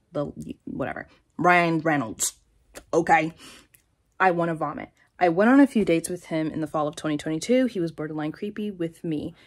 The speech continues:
Tried to defend Andrew Tate to me once, but not nearly to the extent that you've documented, which makes me so embarrassed to even admit that I met with him. Uh, then they blocked out a few things. Don't know if this is helpful at all.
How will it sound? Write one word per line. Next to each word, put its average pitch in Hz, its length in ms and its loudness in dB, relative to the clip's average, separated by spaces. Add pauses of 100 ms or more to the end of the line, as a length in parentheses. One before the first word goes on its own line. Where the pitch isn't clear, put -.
(220)
Tried 160 260 -2
to 160 40 -16
defend 151 340 -8
Andrew 147 280 -6
Tate 156 300 -8
to 147 100 -8
me 120 160 -4
once, 131 340 -6 (320)
but 151 100 -2
not 180 160 -4
nearly 165 340 -2
to 170 140 -6
the 151 160 -2
extent 147 360 -6
that 147 120 -6
you've 147 220 -6
documented, - 640 -8
which 147 240 -6
makes 147 220 -6
me 151 80 -4
so 185 220 -4
embarrassed 156 420 -4
to - 80 -8
even 156 180 -6
admit 143 300 -4
that 143 80 -6
I 139 100 -4
met 143 180 -4
with - 140 -10
him. - 220 -10 (640)
Uh, 139 260 -4
then 131 160 -8
they 123 180 -10 (320)
blocked 143 540 -8
out 139 140 -6
a 131 40 -8
few 135 200 -10
things. 139 320 -4 (520)
Don't 165 200 2
know 160 120 2
if 160 120 -4
this 160 160 -4
is - 80 -10
helpful 147 240 -4
at 139 80 -2
all. - 200 -6